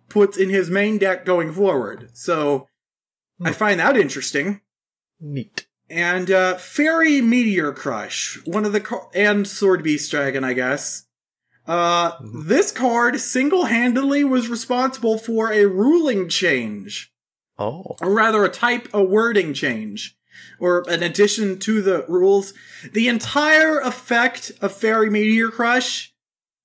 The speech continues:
Speaker 1: ha-, has a word now in the rules. Piercing
Speaker 2: Mm-hmm.
Speaker 1: damage.
Speaker 2: Ah.
Speaker 1: Because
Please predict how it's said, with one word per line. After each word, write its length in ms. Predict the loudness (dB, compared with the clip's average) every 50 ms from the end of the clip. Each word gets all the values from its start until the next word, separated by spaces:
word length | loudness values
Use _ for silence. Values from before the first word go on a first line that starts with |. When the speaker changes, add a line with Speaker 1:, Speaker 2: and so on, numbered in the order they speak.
| _ _ _ -4
Speaker 1:
ha-, 400 | 0 2 4 4 4 2 0 -4
has 340 | -4 0 2 2 2 4 2
a 80 | 2 2
word 460 | 2 2 4 4 4 4 4 2 2
now 340 | 2 2 4 4 2 2 2
in 220 | 2 2 2 2
the 80 | -2 0
rules. 680 | 2 2 4 4 4 4 2 0 -4 -8 -14 -18 -20 -20 _ _ _ _ _ _ _ _ _ _ _ _ _ _ _ _ -14
Piercing 760 | -12 -4 0 2 4 4 4 2 2 0 0 0 0 2 0
Speaker 2:
Mm-hmm. 100 | 0 2
Speaker 1:
damage. 760 | 2 2 4 4 2 0 -2 -4 -6 -8 -10 -10 -10 -12 _ _ _ _ _ _ _ -20 -20 -20 -20 -18 -16 -12 -6
Speaker 2:
Ah. 80 | -2 -2
Speaker 1:
Because 540 | 0 0 2 2 4 6 6 4 4 2